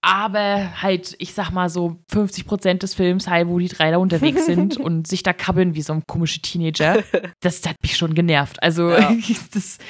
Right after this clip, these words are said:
Speaker 1: ja, deswegen ist er halt ein bisschen weiter unten. <laughs>
Speaker 2: Verstehe ich auf jeden Fall. Also bei mir ist tatsächlich auf Platz fünf der erste Teil, Stein der Weisen,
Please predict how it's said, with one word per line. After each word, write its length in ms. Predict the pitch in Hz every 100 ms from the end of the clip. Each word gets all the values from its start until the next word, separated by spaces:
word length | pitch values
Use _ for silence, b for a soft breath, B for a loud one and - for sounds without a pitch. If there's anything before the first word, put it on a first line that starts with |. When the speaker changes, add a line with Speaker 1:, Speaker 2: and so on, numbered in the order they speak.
| B B 247
Speaker 1:
ja, 280 | 165 147 143
deswegen 500 | 165 - 165 156 156 -
ist 180 | - -
er 80 | 151
halt 140 | 151 -
ein 80 |
bisschen 320 | 147 - 156 147
weiter 220 | - -
unten. 240 | - 147
<laughs> 640 | - - 196 262 359 - 311
Speaker 2:
Verstehe 420 | 156 269 156 151
ich 140 | 147
auf 140 | 147 -
jeden 180 | 143 147
Fall. 260 | 151 143
Also 180 | 147 160
bei 140 | 170
mir 460 | 170 202 247 302 262 -
ist 180 | -
tatsächlich 560 | 190 185 196 202 208 -
auf 220 | 170 -
Platz 300 | - 165 -
fünf 300 | - 202 -
der 160 | - -
erste 360 | 143 156 - 226
Teil, 340 | - 208 233
Stein 300 | - 170 165
der 160 | 170 151
Weisen, 400 | 147 151 202